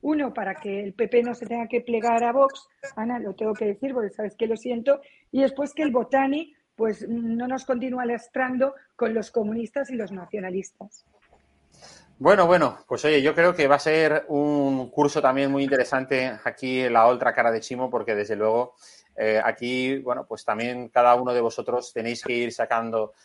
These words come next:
Speaker 2: eh, pecho, sa-, sacando, bueno, pues cada una de las medidas estrellas con las que vais a concurrir a las próximas elecciones y para que los ciudadanos, bueno, pues elijan cuál es la opción que, que más les convence.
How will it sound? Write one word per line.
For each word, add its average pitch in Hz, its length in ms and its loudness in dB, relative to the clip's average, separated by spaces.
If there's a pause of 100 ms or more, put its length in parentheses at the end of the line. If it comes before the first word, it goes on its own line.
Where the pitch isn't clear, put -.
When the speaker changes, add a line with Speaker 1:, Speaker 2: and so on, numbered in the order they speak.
(240)
Speaker 2:
eh, 107 140 -2
pecho, 143 600 2
sa-, 113 300 -4
sacando, 120 640 0
bueno, 120 180 -4
pues 113 140 -14
cada 120 240 6
una 120 440 -2
de 113 300 -6
las 104 520 2
medidas 117 400 0
estrellas 123 420 -2
con 107 80 -6
las 107 100 -4
que 107 60 -8
vais 110 240 -4
a 110 140 0 (380)
concurrir 113 440 -2
a - 20 0
las 110 180 0
próximas 113 460 -4
elecciones 110 500 -4 (320)
y 127 60 -16
para 101 260 4
que - 60 -6
los 101 180 -4
ciudadanos, 110 460 0
bueno, 113 180 -10
pues - 200 -18
elijan 110 480 -4
cuál 113 160 2
es 113 80 0
la 113 80 4
opción 110 280 -8
que, 104 400 -4
que 110 120 -10
más 101 180 -6
les 107 160 -8
convence. 98 440 -14